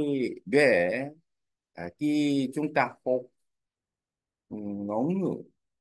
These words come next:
học, à, ngôn ngữ, à, ừm, nè,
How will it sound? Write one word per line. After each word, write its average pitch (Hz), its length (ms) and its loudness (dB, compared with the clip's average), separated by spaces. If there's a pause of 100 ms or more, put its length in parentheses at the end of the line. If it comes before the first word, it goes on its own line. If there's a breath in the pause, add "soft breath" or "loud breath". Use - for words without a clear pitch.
(140)
học, 143 160 -6 (1160)
à, 85 380 -4 (120)
ngôn 165 500 2
ngữ, 90 180 -2 (1900)
à, 50 100 -16 (2500)
ừm, 92 1500 -8 (400)
nè, 120 520 0